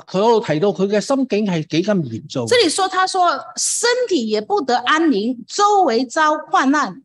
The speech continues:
Speaker 2: 外有征戰，內有懼怕。
Speaker 1: 呢度講到佢身體也不得安寧，周圍遭患難，外有征戰，內有懼怕。
Speaker 2: 可以說內憂外患啊。
Speaker 1: 可以話內憂外困。
Speaker 2: 他心裡呢，是真的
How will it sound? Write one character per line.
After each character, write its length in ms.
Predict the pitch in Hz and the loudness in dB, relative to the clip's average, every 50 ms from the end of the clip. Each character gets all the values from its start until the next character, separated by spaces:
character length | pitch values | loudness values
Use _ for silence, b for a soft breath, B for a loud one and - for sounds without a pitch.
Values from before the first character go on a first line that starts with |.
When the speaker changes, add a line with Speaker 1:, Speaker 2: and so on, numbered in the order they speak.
| _ | _
Speaker 2:
外 260 | - 311 381 359 320 262 | -4 0 0 2 2 2
有 180 | 240 208 185 185 | 0 -2 -2 -2
征 260 | - 294 285 285 285 | -2 -2 0 0 0
戰， 260 | 277 320 277 208 185 - - _ _ _ _ _ | 0 0 -2 -2 -6 -10 -16 _ _ _ _ _
內 440 | - 277 320 349 349 330 269 233 208 190 | 0 2 2 4 2 2 0 -2 -2 -2
有 300 | 196 185 165 147 - 156 - | -2 -2 -2 -2 -6 -8 -10
懼 340 | - - 311 285 220 196 - | -6 -2 -2 -2 -2 -4 -4
怕。 380 | - 285 220 165 - - - - | -2 -2 -2 -2 -4 -8 -2 2
Speaker 1:
呢 120 | 302 320 | 4 4
度 60 | 294 | 4
講 240 | 226 170 202 233 262 262 | 4 4 4 2 2 2
到 60 | 247 | 0
佢 400 | 233 - 202 220 214 214 214 214 - _ | 2 2 2 2 2 2 0 -2 -8 _
身 280 | - - 302 311 302 | -4 -2 -2 0 0
體 200 | 262 214 220 226 | 0 -2 0 0
也 120 | 214 185 185 | 0 -2 -2
不 120 | 220 226 | -2 -4
得 120 | 226 233 220 | -4 -4 -4
安 240 | 214 214 214 220 | -2 0 0 0
寧， 260 | 185 139 113 107 113 117 _ | 0 -2 -4 -6 -10 -16 _
周 180 | - 320 320 302 | -2 0 0 2
圍 240 | 247 185 147 135 123 123 | 2 2 0 0 -2 -2
遭 120 | 262 262 247 214 | -4 -2 0 0
患 200 | 180 151 135 139 139 | 0 0 0 -2 -4
難， 260 | 139 127 131 131 127 - _ _ | -4 -4 -4 -4 -6 -12 _ _
外 220 | 156 156 160 160 160 | -2 0 0 2 2
有 240 | 165 160 160 170 170 | 2 2 2 0 0
征 220 | 165 233 226 196 | -2 -2 -2 -2
戰， 600 | 170 - - 151 143 131 135 143 139 135 131 123 | -6 -6 -4 -4 -4 -4 -6 -6 -4 -2 -2 -2
內 60 | 120 123 | -2 -2
有 180 | 123 120 113 | -2 -4 -4
懼 220 | - 117 110 104 101 - | -6 -8 -10 -10 -10 -8
怕。 260 | - 104 98 101 98 B B B B B B _ | -8 -8 -6 -8 -10 B B B B B B _
Speaker 2:
可 120 | - 427 494 466 359 | -2 2 2 4 2
以 40 | |
說 400 | 285 - - 349 349 349 330 - - 254 | 2 0 0 2 2 2 2 0 -2 -4
內 200 | 339 415 440 427 370 320 285 262 | -2 0 0 2 2 2 2 2
憂 300 | 302 294 285 302 294 277 | 2 2 2 0 0 0
外 200 | 320 302 277 240 | 0 2 2 0
患 280 | - - 285 294 226 190 | -2 -2 -2 -2 -2 -2
啊。 220 | 175 180 185 196 - _ _ _ _ - | -4 -6 -6 -8 -12 _ _ _ _ -2
Speaker 1:
可 100 | - 220 | 0 2
以 140 | 247 233 214 | 2 2 2
話 260 | 202 180 170 160 156 | 2 4 4 4 4
內 100 | 160 160 | 2 2
憂 260 | 156 165 185 214 226 214 | 2 2 2 2 2 2
外 220 | 185 151 139 135 | 0 0 -2 -2
困。 360 | 131 - 139 135 127 123 120 117 123 B B B B _ | -2 -4 -4 -4 -2 -4 -6 -8 -10 B B B B _
Speaker 2:
他 140 | 302 349 349 | -2 -2 -2
心 300 | - - - 392 392 392 | -2 -4 -4 -4 -2 -2
裡 140 | 339 240 220 | -2 0 0
呢， 120 | 220 226 | 0 -2
是 240 | 226 - - 339 311 | -2 -2 -4 -4 -4
真 380 | 262 - - 370 359 381 381 359 | -4 -4 -4 -4 -2 0 0 0
的 220 | 339 269 214 - | 2 0 0 -2